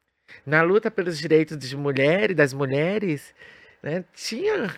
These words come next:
aliás, ainda tem opositores à emancipação da mulher nos espaços de trabalho.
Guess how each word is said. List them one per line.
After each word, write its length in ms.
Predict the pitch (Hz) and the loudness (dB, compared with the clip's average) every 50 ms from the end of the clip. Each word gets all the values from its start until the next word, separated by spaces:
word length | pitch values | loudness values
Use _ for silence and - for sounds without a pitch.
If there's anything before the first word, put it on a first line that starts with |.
| - - | -8 -2
aliás, 480 | - 180 214 233 233 202 180 160 156 151 | 0 0 2 2 2 2 2 2 0 0
ainda 220 | 190 202 240 220 | 0 0 0 0
tem 480 | _ - 214 254 226 240 294 208 151 - _ _ _ - - _ _ - | _ -2 -2 0 0 0 -2 -4 -10 -12 _ _ _ -20 -20 _ _ -8
opositores 840 | - 202 - 202 196 190 180 190 - - 180 175 175 170 202 202 - - | -6 -4 0 0 0 0 0 -4 -2 2 2 4 4 2 0 -4 -4 -2
à 120 | - 175 180 | 0 0 0
emancipação 760 | 175 175 180 - - 165 - 170 160 156 - - 151 147 143 | 0 0 -4 -4 -6 -4 -2 -2 -2 -2 -2 -4 -4 -2 0
da 100 | 147 147 | -2 -2
mulher 480 | 143 147 147 135 139 131 123 123 123 120 | -2 -2 -4 -2 0 0 0 -2 -4 -8
nos 360 | 123 135 123 123 127 120 113 | -12 -12 -10 -8 -8 -8 -10
espaços 420 | - - - 127 123 - 123 117 | -6 -4 -2 -2 -2 -4 -12 -16
de 100 | 113 120 | -16 -14
trabalho. 580 | - - 127 117 107 117 117 110 110 107 104 | -8 -6 -6 -4 -4 -4 -8 -8 -10 -12 -14